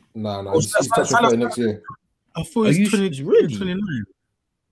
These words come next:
Speaker 1: I think he's touching,
Speaker 3: 'Cause I
Speaker 1: I think he's twenty,
Speaker 2: Yeah, more
Speaker 1: touching thirty
Speaker 2: than
Speaker 1: next year.
Speaker 3: Huh?
Speaker 4: Say, mum, Salah's twenty-nine.
Speaker 3: Yeah, yeah, I thought he's twenty-nine. Um,
Speaker 4: So
Speaker 3: yeah.
Speaker 4: wait, how old is Mane?
Speaker 3: That brother's, that brother's got, like, three years,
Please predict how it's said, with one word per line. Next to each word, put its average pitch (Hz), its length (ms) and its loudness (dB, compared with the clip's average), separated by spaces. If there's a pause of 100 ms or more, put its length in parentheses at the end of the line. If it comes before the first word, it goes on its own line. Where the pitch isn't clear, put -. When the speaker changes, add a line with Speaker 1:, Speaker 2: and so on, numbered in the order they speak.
(280)
Speaker 1:
I 110 40 -20
think 143 180 -8
he's - 80 -16
touching, 139 120 -10
Speaker 3:
'Cause 196 160 4
I 202 80 2
Speaker 1:
I 135 140 -6
think 165 180 -6
he's - 40 -14
twenty, 147 220 -4
Speaker 2:
Yeah, 170 80 4
more 190 240 2
Speaker 1:
touching - 220 -4
thirty 127 160 0
Speaker 2:
than 190 120 2
Speaker 1:
next 147 180 -2
year. 113 220 -4 (640)
Speaker 3:
Huh? 180 220 2
Speaker 4:
Say, 127 540 2
mum, 123 580 -4
Salah's 113 420 -2
twenty-nine. 101 880 -8 (120)
Speaker 3:
Yeah, 190 320 0
yeah, 185 200 -2
I 170 40 -6
thought 196 200 -4
he's 139 120 -4
twenty-nine. 110 540 -12 (1000)
Um, 131 180 -8
Speaker 4:
So 123 480 -12
Speaker 3:
yeah. 196 180 -2
Speaker 4:
wait, 175 140 -2
how 220 140 -2
old 359 100 -2
is 202 100 0
Mane? 208 380 -2
Speaker 3:
That 269 320 0
brother's, 247 340 0
that 254 200 -6
brother's 233 280 0
got, 196 160 -4
like, 160 220 -4
three 226 480 -2
years, 196 680 -2